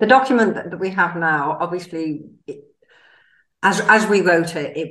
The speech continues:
it, it was written and the text we just kept as a, as a standard black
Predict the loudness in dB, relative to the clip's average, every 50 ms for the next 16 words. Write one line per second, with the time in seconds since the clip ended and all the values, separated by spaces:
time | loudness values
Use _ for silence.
0 | -10 -10 -8 -8 -8 -8 -10 -10 -10 -8 -8 -8 -8 -10 -10 -6 -4 -2 -2 -2
1 | -2 -6 -8 -8 -6 -6 -4 -4 -4 -4 -6 -8 -10 -16 -20 -20 _ _ -20 -20
2 | _ _ -12 -10 -8 -8 -8 -6 -4 -4 -4 -4 -6 -6 -6 -6 -4 -4 -6 -6
3 | -6 -8 -6 -8 -8 -6 -8 -8 -8 -8 -6 -8 -8 -8 -10 -8 -8 -6 -6 -6
4 | -6 -8 -6 -2 0 2 2 2 2 0 0 -4 -6 -8 -14 -20 _ _ -2 0
5 | 0 0 -2 -4 -8 -16